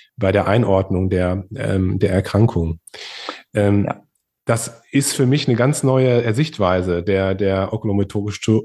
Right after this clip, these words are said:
Speaker 1: O-, Okulomot-, mein Gott, Okulomotorikstörungen. <laughs> Ähm, und ich meine, es ist letztlich ja nicht Zeitraum, das zu untersuchen und kann wirklich sehr, sehr hilfreich sein.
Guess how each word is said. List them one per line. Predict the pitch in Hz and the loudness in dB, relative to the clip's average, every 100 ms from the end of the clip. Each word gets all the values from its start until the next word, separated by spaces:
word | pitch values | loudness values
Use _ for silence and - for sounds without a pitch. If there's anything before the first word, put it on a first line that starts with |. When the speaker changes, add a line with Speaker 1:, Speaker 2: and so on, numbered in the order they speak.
| - | 0
Speaker 1:
O-, | 117 - | -2 0
Okulomot-, | - 127 113 110 110 113 - | -2 2 4 4 0 -6 -8
mein | 92 101 87 | -4 -4 -4
Gott, | 80 - - | -6 -8 -12
Okulomotorikstörungen. | - 113 113 170 123 120 - - 120 120 139 156 - - - - | -2 2 4 4 2 0 0 0 2 2 2 0 -4 -16 -20 -20
<laughs> | - - - | -20 -20 -6
Ähm, | 113 110 107 110 107 - | 0 2 4 2 0 -2
und | 120 123 120 - _ _ _ _ _ _ _ - | 0 0 0 -8 _ _ _ _ _ _ _ -8
ich | 120 | -2
meine, | 123 123 120 | 2 4 2
es | 110 | 0
ist | 120 - - _ - | -4 -6 -14 _ -2
letztlich | 113 156 - 131 123 | 0 0 0 0 4
ja | 113 107 | 4 4
nicht | 151 - - | 2 0 -4
Zeitraum, | 101 147 151 123 131 | 0 0 0 0 0
das | 123 - | -2 -4
zu | - | -4
untersuchen | 104 107 95 101 143 - 127 | -2 0 0 0 0 0 0
und | 98 | 0
kann | - 113 | 0 2
wirklich | 117 139 107 | 2 2 0
sehr, | - 123 | 2 2
sehr | 117 110 110 - - - - | 4 4 2 -4 -20 -20 -6
hilfreich | - 139 - 92 90 | 0 0 0 -2 -2
sein. | - 90 90 92 90 | 0 0 0 -2 -6